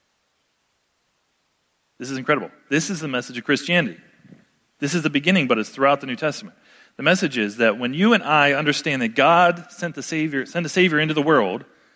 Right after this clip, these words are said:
and that God offered salvation to every single person, regardless of past,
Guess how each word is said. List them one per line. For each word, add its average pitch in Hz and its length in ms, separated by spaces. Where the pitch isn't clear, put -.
and 117 80
that 127 60
God 131 220
offered 156 380
salvation 139 500
to 110 80
every 160 300
single 151 320
person, 135 380
regardless 139 520
of 120 120
past, 98 580